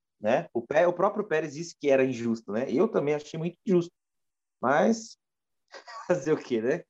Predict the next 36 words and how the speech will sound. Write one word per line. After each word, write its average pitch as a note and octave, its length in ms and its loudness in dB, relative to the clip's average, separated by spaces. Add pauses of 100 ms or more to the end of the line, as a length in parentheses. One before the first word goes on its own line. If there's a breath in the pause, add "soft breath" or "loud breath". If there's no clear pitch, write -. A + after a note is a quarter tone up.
(420)
É, G2 840 -2
você B2 560 2
entra C#3+ 220 0
numa C3+ 220 2
equipe C3 320 -2
que B2+ 100 -12
já C3 120 2
tem C3+ 140 0
um B2+ 100 0
cara A#2+ 280 0
que B2 80 -4
é A#2 60 2
o, A2+ 340 0 (220)
o A#2+ 60 -4
escolhido, B2+ 680 0
o A2+ 60 -6
prometido, C3+ 680 -2
né? C3+ 320 0
Você, - 640 -4
você - 160 -6
vai C4+ 140 2
ter C4+ 140 2
que, - 480 -2 (340)
você C3+ 220 0
que F3+ 120 0
lute G#3+ 220 4
com C4+ 180 4
isso, E3+ 240 0
né? D#3 120 -4 (420)
Então, D#3+ 260 -10 (320)
é - 100 -2
isso. B2 360 -2 (200)
Coitado A#2+ 380 2
do E3 100 -8
Pérez. - 480 -6 (120)
<laughs> - 280 -8